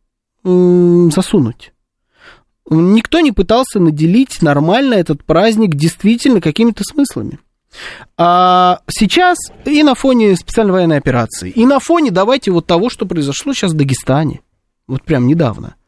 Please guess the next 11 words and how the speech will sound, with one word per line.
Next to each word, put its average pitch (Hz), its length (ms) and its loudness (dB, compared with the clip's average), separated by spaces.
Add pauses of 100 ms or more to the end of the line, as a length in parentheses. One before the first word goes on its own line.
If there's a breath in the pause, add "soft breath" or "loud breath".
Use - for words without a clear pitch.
(680 loud breath)
а, 170 260 0 (140)
появились, 262 580 2
на 190 100 2
мой 226 160 2
взгляд, 214 340 0
хорошие 214 440 0
возможности 165 640 0
эти 147 160 -2
смыслы 202 400 0
празднику 175 440 -2
подарить. 143 600 -4